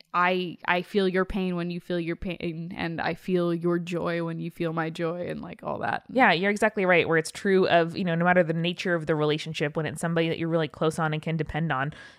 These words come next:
Speaker 2: um, you know, it's, it's really, like, that deepest empathy is kind of when your, you know, emotions, uh, spring from the same place.
Speaker 1: Yeah.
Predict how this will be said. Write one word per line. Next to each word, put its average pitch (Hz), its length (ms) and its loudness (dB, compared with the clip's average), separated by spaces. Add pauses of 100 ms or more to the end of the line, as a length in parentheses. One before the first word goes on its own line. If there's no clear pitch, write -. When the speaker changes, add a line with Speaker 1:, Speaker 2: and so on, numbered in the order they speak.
(100)
Speaker 2:
um, 151 340 2
you 185 120 0
know, 139 120 2
it's, - 360 -4
it's 165 160 -4
really, 175 260 2
like, 165 200 0
that 156 240 -2
deepest 170 300 -2
empathy 185 440 -2
is - 100 -6
kind 143 240 -6
of 156 100 -6
when 147 200 -2
your, 147 320 0 (280)
you 196 120 2
know, 151 120 2
emotions, 156 800 -2
uh, 147 280 2
spring 165 480 -4
from 165 400 -2
the 165 80 -2
same 175 200 -2
place. 202 440 -6
Speaker 1:
Yeah. 180 160 -10